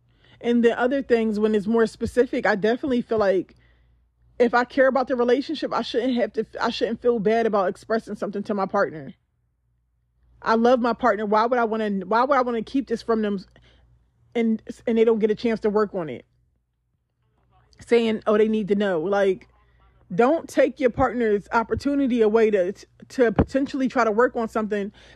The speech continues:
because you feel like they should just know, or they should be reading your mind, or they should be a psychic. Because do you want them to work towards it, or are you trying to prove a point? It takes two to tango.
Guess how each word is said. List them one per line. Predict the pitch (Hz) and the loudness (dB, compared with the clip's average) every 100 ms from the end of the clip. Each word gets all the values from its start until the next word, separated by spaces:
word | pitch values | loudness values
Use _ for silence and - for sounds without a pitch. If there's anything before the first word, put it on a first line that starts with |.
| - | -6
because | 196 226 | 0 2
you | 202 262 | 2 2
feel | 277 | 2
like | 226 214 | 2 2
they | 233 | 0
should | 247 190 | -2 0
just | 202 214 | 0 0
know, | 214 180 | 0 2
or | 190 | 4
they | 202 | 2
should | 254 | 2
be | 208 | 0
reading | 208 214 196 202 | 2 2 2 0
your | 196 | 0
mind, | 185 160 | 0 0
or | 196 | 0
they | 202 | 0
should | 233 202 | 0 0
be | |
a | 202 | 0
psychic. | 208 196 190 156 123 _ _ _ _ _ _ _ _ _ _ _ - | 2 -2 -2 -8 -10 _ _ _ _ _ _ _ _ _ _ _ -2
Because | 254 254 | 0 2
do | 175 277 | 2 4
you | 320 320 | 6 4
want | 320 | 2
them | 302 | 0
to | 302 | 2
work | 269 277 | 2 0
towards | - 330 311 254 | 0 2 2 0
it, | 277 - _ _ - | -4 -6 _ _ 0
or | 196 | 4
are | 240 269 | 4 2
you | 269 | 0
trying | 277 240 | 0 0
to | 226 | 0
prove | 254 214 | -2 -2
a | 202 | -2
point? | 165 101 - _ _ _ _ _ _ _ _ _ _ _ _ _ _ _ _ _ _ _ _ _ _ _ _ _ _ _ _ _ _ _ _ _ | -4 -6 -12 _ _ _ _ _ _ _ _ _ _ _ _ _ _ _ _ _ _ _ _ _ _ _ _ _ _ _ _ _ _ _ _ _
It | 226 220 | 0 2
takes | 285 - - | -2 -2 0
two | 359 349 | 2 2
to | - | 0
tango. | 285 226 160 107 113 | -2 0 -2 -6 -8